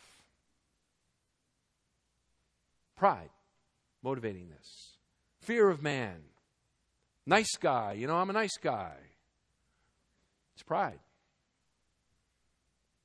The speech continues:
Or another symptom, self-exalting. Self-exalting.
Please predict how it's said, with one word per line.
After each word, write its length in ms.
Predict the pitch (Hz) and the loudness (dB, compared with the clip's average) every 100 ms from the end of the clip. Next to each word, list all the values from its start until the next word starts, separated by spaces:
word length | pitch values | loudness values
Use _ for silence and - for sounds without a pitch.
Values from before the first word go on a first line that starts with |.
| _ _ _ _ | _ _ _ _
Or 400 | 156 196 175 147 - _ _ _ _ _ _ - | 6 8 8 2 -10 _ _ _ _ _ _ -2
another 240 | 190 240 | 2 2
symptom, 420 | 160 180 117 110 95 | 2 -2 -2 -8 -6
self-exalting. 1400 | - 214 226 214 - 160 151 127 170 185 - 123 92 - - _ _ _ _ _ _ _ - | 2 8 8 6 -6 -6 -6 -2 0 0 0 -6 -8 -14 -20 _ _ _ _ _ _ _ -12
Self-exalting. 1120 | - 214 202 185 156 123 135 139 - 95 | 4 6 6 4 -6 -2 0 0 -2 -10